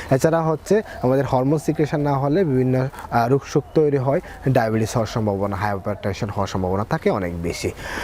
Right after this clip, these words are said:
সবসময় চেষ্টা করতে হবে, আহ, মাথাটাকে রিল্যাক্স রেখে, রিল্যাক্স মুড রেখে কাজ করার জন্য, নিয়মিত ঘুমানোর জন্য। লাস্ট এবং পাঁচ নম্বর যে,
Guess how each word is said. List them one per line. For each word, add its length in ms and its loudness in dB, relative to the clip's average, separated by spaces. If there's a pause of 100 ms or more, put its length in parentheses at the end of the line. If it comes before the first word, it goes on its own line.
(140)
সবসময় 420 2
চেষ্টা 320 2
করতে 300 2
হবে, 300 2 (160)
আহ, 200 2
মাথাটাকে 480 0
রিল্যাক্স 520 0
রেখে, 300 0
রিল্যাক্স 360 0
মুড 180 0
রেখে 200 0
কাজ 220 0
করার 220 0
জন্য, 160 0
নিয়মিত 400 2
ঘুমানোর 420 0
জন্য। 240 -2 (380)
লাস্ট 340 4
এবং 260 2
পাঁচ 260 2
নম্বর 260 4
যে, 320 2